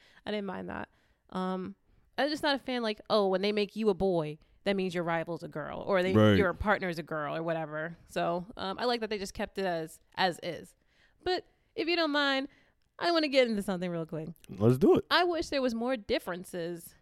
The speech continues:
Speaker 1: in, um, in Scarlet and Violet.
Speaker 2: Yeah.
Speaker 1: I wish there was more, like, um, more, like, exclusive Pokemon to each, um, each era.
Speaker 2: Yeah.
Speaker 1: And I didn't really see that. Um,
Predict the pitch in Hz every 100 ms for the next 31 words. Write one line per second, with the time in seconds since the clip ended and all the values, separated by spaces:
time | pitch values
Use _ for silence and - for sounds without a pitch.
0 | _ - 190 - - 190 180 180 190 _
1 | - 208 190 196 185 175 170 170 175 185
2 | - - 202 - 90 - _ - 233 -
3 | 311 302 269 254 254 240 214 214 - -
4 | _ _ _ 190 196 196 202 214 - -
5 | - 226 240 233 220 - 233 - 254 233
6 | 226 214 - 220 190 185 190 - 208 -
7 | 180 - - _ _ _ - 190 175 180
8 | 220 - 196 165 - - _ _ 110 107
9 | 95 - _ - 190 190 202 214 220 254
10 | 226 _ - 185 196 185 196 196 - 247
11 | 202 170 - - 180 185 185 180 175